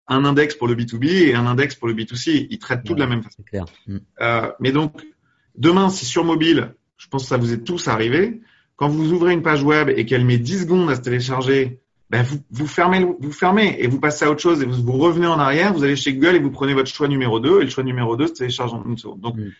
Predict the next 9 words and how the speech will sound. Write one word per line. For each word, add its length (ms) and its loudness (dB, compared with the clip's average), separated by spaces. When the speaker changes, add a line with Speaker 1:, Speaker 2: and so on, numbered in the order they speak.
Speaker 1:
la 120 -2
compétition 680 0
technique 580 -10
est, 240 -4
est 120 0
pas 320 2
à, 460 -2
à 60 -2
négliger. 680 0